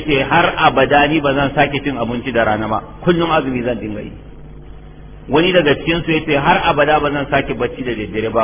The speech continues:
kullum qiyamul layli, nafila, zan kwana yin nafila. Wani kuma ya ce har abada ba zan yi aure ba, la tazawwajun nisa, ba ruwana da mata, ibada kawai zan dinga yi.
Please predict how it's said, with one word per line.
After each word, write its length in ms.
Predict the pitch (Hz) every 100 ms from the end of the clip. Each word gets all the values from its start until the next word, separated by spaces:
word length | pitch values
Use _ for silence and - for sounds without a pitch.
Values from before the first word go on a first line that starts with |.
| - -
kullum 340 | 156 165 160
qiyamul 400 | 139 131 131 113
layli, 320 | 113 107 101 92
nafila, 480 | 127 139 143 127 104 -
zan 180 | 131 131
kwana 240 | 131 113
yin 160 | 113 110
nafila. 360 | 104 104 107 - - - - - - - - -
Wani 200 | 151 175
kuma 180 | 180 -
ya 80 |
ce 160 | - 165
har 300 | 143 165 196 175 170
abada 400 | 147 139 151 151
ba 120 | 135
zan 180 | 143 127
yi 60 | 127
aure 340 | 123 123 123
ba, 160 | 127 127 -
la 200 | 127 151
tazawwajun 520 | 143 123 139 131 127
nisa, 320 | 120 117 - 113 - - - - - - - - - - -
ba 160 | 127 139
ruwana 360 | 135 143 143 143
da 100 | 123
mata, 380 | 117 117 123 117
ibada 500 | 127 117 156 147 135
kawai 280 | 143 170 135
zan 140 | 131 110
dinga 200 | 110
yi. 120 | 98